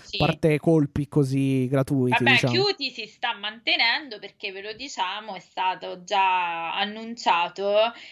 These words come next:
Speaker 1: il match di, della settimana prossima,
Speaker 2: Yes,
Speaker 1: fondamentalmente,
Speaker 2: che perderà,
Speaker 1: tra
Speaker 2: penso.
Speaker 1: Eh?
Speaker 2: <laughs> Che perderà. No, non lo so, sto scher-,
Speaker 1: Sì,
Speaker 2: cioè
Speaker 1: basta, Cody, veramente, però, cioè, una certa, ma te nasce la figlia, dai, su.
Speaker 2: No,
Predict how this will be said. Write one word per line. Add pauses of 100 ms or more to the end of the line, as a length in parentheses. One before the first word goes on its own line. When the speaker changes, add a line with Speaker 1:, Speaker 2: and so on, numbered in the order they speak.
(280)
Speaker 1:
il
match
di,
della
settimana
prossima,
Speaker 2:
Yes,
Speaker 1:
fondamentalmente,
Speaker 2:
che
perderà,
Speaker 1:
tra (420)
Speaker 2:
penso. (440)
Speaker 1:
Eh? (160)
Speaker 2:
<laughs>
Che
perderà. (220)
No,
non
lo
so,
sto
scher-,
Speaker 1:
Sì,
Speaker 2:
cioè
Speaker 1:
basta,
Cody,
veramente,
però,
cioè,
una
certa,
ma
te
nasce
la
figlia,
dai,
su.
Speaker 2:
No,